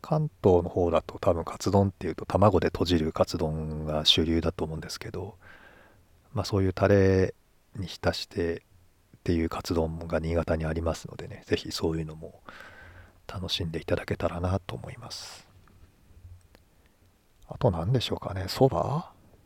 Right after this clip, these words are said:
へぎそばもい-、名前は聞きますけど、うーん、蕎麦は別に新潟だからうまいっていう感じじゃないですしね。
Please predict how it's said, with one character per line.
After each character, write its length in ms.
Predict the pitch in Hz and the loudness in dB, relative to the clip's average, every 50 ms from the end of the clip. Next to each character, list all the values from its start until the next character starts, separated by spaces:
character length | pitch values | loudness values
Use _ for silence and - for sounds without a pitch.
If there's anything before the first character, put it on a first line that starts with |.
| - - | -4 -2
へ 40 | 90 90 | 0 2
ぎ 100 | 120 120 | 2 2
そ 160 | - - 131 | 2 0 -4
ば 340 | - 135 127 127 123 127 123 | -2 0 0 2 2 2 2
も 200 | 120 117 113 110 | 2 4 4 2
い-、 100 | 107 - _ _ _ _ _ _ | 2 -2 _ _ _ _ _ _
名 140 | - 101 95 | -4 -4 -2
前 240 | 95 104 110 110 110 | 0 2 2 2 4
は 80 | 110 107 | 2 2
聞 160 | - - - | 0 -4 -8
き 120 | - 104 | -4 -2
ま 120 | 101 104 104 | 0 0 -2
す 100 | - - | -2 -6
け 140 | - - | -10 -10
ど、 220 | - - - - - _ - - - - - _ _ _ _ _ _ - _ _ _ _ _ _ _ _ _ _ _ _ _ _ _ _ _ _ _ _ _ _ _ _ _ _ _ _ _ _ _ _ _ _ - - | -10 -10 -12 -14 -16 _ -20 -20 -20 -20 -20 _ _ _ _ _ _ -20 _ _ _ _ _ _ _ _ _ _ _ _ _ _ _ _ _ _ _ _ _ _ _ _ _ _ _ _ _ _ _ _ _ _ -16 -10
う 40 | 85 | -6
ー 80 | 85 85 | -4 -4
ん、 1000 | 80 80 80 80 78 78 78 78 76 76 76 76 76 73 73 73 71 73 78 78 | -2 -2 -2 -2 -2 -2 -2 -2 -2 -4 -4 -4 -4 -4 -4 -4 -6 -6 -8 -8
蕎 400 | - - - 90 92 104 117 131 | -8 -6 -2 0 2 2 2 0
麦 260 | 143 - 139 123 - | 0 0 -2 -2 0
は 120 | - 107 | -2 -2
別 260 | 98 98 - - - 101 | -2 -2 -4 -4 -4 -2
に 100 | 98 92 | -2 0
新 220 | 95 98 104 110 | 0 2 2 4
潟 240 | 110 107 - 113 107 | 2 2 2 2 0
だ 100 | 113 110 | 0 0
か 140 | - - 90 | -2 -2 -2
ら 80 | 85 | -2
う 80 | 82 80 | -2 -2
ま 140 | 85 82 85 | -2 -2 -2
い 20 | |
っ 40 | 85 | -4
て 160 | - - - | -6 -10 -12
い 40 | 87 | -10
う 20 | |
感 180 | - - - - - | -10 -12 -14 -12 -14
じ 100 | - - | -12 -12
じ 80 | 92 | -12
ゃ 60 | 85 | -10
な 120 | 85 87 85 | -8 -8 -6
い 60 | 85 | -6
で 100 | 82 80 | -8 -10
す 140 | - - - | -10 -10 -8
し 140 | - - - | -8 -8 -8
ね。 480 | 87 87 90 87 87 - - - - | -12 -12 -14 -14 -14 -16 -16 -18 -20